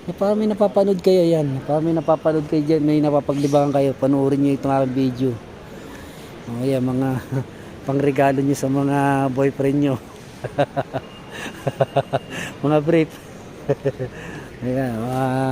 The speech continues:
sando, medyas. Ito, mumura yung mga tsinelas dito. Hmm.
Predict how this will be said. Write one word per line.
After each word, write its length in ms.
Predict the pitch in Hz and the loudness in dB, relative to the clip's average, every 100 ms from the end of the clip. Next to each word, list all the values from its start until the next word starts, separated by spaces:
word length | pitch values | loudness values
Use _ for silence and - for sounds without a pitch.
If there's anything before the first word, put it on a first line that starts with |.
| 131 135 | 0 -2
sando, 580 | 123 135 131 139 135 120 - - - - - - - | 0 0 0 0 0 0 -4 -16 -20 -20 -18 -18 -4
medyas. 680 | 127 135 127 135 123 110 - - - - - - | 0 0 2 2 2 -2 -12 -18 -20 -20 -20 -6
Ito, 120 | 185 | 0
mumura 440 | 185 180 170 160 | 4 4 6 6
yung 200 | 156 156 | 4 4
mga 120 | 156 151 | 2 4
tsinelas 440 | 151 147 139 139 | 4 4 2 2
dito. 400 | - 135 - 120 98 - - - - - - - - - - - - - - - - - - | 2 2 2 0 -2 -14 -20 -20 -18 -18 -18 -18 -18 -18 -18 -18 -18 -18 -18 -16 -16 -16 -12
Hmm. 220 | 117 104 | -10 -8